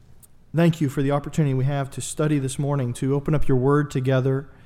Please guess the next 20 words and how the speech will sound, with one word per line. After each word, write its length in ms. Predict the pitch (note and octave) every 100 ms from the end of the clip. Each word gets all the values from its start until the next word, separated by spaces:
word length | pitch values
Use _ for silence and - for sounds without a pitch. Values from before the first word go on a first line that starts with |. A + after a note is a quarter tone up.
| - - - - - - - - - - - - - - - _ _ -
to 100 | D#3
learn 260 | C#3+ D3+
from 200 | C#3+ C#3 C3
it, 80 |
to 100 | C3
glean 320 | B2+ C3+ D3+ D3+
from 240 | C#3 A#2
it. 100 | A#2
It 140 | C3+
is 200 | C3+ C3
the 80 | C3
word 200 | A#2+ C3
of 100 | B2
life. 440 | B2+ C3 B2 G2+ - - - - - - - - - - - - - - - - - - - - - - - - - - -
Father, 200 | D#3 C#3
we 80 |
say 180 | C3 D#3
that, 340 | C#3+ C#3+ C#3 C#3
and 140 | A#2+
it 140 | A#2+